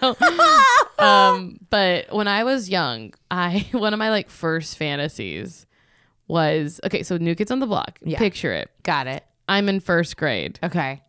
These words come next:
Speaker 1: I have a huge crush on Jordan Knight.
Speaker 2: Oh, take a number.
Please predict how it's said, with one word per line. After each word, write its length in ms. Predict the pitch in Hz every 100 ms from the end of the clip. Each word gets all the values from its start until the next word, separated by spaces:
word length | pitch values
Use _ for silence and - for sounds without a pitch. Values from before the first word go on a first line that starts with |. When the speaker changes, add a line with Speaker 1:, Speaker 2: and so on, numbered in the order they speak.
| -
Speaker 1:
I 140 | 208
have 240 | 214 202 180
a 40 |
huge 760 | 180 - - - 196 156 139 -
crush 400 | - 135 135 -
on 200 | 135 135
Jordan 520 | - 135 127 156 135
Knight. 180 | 135 123
Speaker 2:
Oh, 280 | 151 143 123 -
take 300 | 190 185 160
a 80 |
number. 540 | 151 147 147 139 135